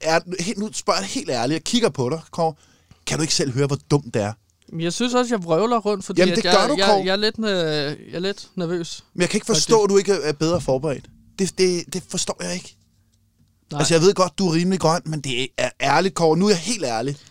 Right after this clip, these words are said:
Speaker 2: Jeg synes
Speaker 1: Det er
Speaker 2: bare,
Speaker 1: lort,
Speaker 2: det,
Speaker 1: Kåre.
Speaker 2: jeg synes bare, at det ville være rigtig rart for mennesker ligesom at få at vide, hvad det er, der sker i disse videospil, som de spiller, uden at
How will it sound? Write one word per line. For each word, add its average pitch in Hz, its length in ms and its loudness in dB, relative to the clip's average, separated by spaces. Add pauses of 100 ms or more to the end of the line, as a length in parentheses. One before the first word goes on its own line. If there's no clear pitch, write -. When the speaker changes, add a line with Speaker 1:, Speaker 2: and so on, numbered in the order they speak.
(140)
Speaker 2:
Jeg 202 140 0
synes 214 180 -4
Speaker 1:
Det - 80 2
er 180 40 6
Speaker 2:
bare, 180 100 6
Speaker 1:
lort, 190 280 4
Speaker 2:
det, - 60 -14
Speaker 1:
Kåre. 190 240 2
Speaker 2:
jeg 214 100 2
synes 240 180 0
bare, 208 140 6
at 190 80 0
det 180 80 -2
ville 170 100 0
være 156 180 2
rigtig 190 240 0
rart 180 220 2
for 160 260 4
mennesker 160 340 0
ligesom 170 380 -4
at - 300 -6 (380)
få 165 220 0
at 151 100 -2
vide, 180 260 2
hvad 160 160 0
det 160 120 2
er, 156 100 2
der 170 80 0
sker 170 320 0
i 143 120 -2
disse 170 300 -6
videospil, 165 540 -4
som 147 160 -8
de 147 100 -6
spiller, 165 300 -4
uden 170 360 -2 (120)
at 147 260 -8